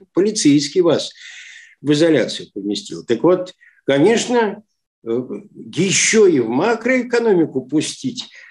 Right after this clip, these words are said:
э, цифровых, э, гигантов, э, правительства не хотят. Но я думаю, что у России сейчас цукцванг, потому что в условиях практически блокады, а,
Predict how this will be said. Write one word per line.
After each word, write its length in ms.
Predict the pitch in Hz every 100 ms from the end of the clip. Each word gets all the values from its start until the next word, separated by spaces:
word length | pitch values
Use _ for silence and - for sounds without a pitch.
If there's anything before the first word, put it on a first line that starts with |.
| _ -
э, 500 | 120 120 117 113 113
цифровых, 680 | - 143 151 139 131 - - _ _ _ _ 104
э, 280 | 110 104 98 - - - - - 92
гигантов, 760 | 101 151 151 143 98 - - -
э, 340 | - 95 110 107
правительства 640 | 123 151 202 190 - 202
не 160 | 202 202
хотят. 500 | 202 208 151 107 123
Но 80 |
я 260 | 135 175 202
думаю, 420 | 202 202 202 196
что 420 | - - 190 180 - _ _ -
у 140 | 147
России 640 | 180 175 - 214 208 196 -
сейчас 680 | - - 165 - 190 185 -
цукцванг, 720 | 208 202 - 214 208 92 - -
потому 400 | 104 127 143 139
что 200 | - 135
в 220 | 117 127
условиях 680 | 143 156 185 165 147 - - _ _ - _ _ -
практически 1040 | 131 139 - 190 - 156 - 143 135 139 _ _
блокады, 920 | 123 156 151 190 220 208 127 85 - _ _ -
а, 360 | 117 131 -